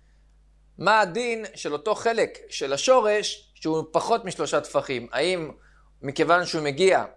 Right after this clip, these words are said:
מהכוח של השורש שהיה מעל שלושה טפחים, אז גם עליו אסור לשבת, או שמכיוון שבפועל הוא מ-, למטה משלושה טפחים,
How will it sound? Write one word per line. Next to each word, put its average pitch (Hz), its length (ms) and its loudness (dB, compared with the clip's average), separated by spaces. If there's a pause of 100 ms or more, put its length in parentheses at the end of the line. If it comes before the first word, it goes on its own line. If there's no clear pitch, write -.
(580)
מהכוח 135 1000 2 (200)
של 151 200 -4
השורש 175 840 0 (320)
שהיה 160 300 4
מעל 185 280 0
שלושה 185 340 0
טפחים, 151 320 -4
אז 131 120 -4
גם 143 180 4
עליו 147 260 4
אסור 147 220 -4
לשבת, 156 460 -2 (300)
או 240 200 6
שמכיוון 170 460 -4
שבפועל 175 500 0
הוא 202 140 -2
מ-, 196 140 -4 (100)
למטה 226 360 0
משלושה 175 360 -4
טפחים, 175 340 -4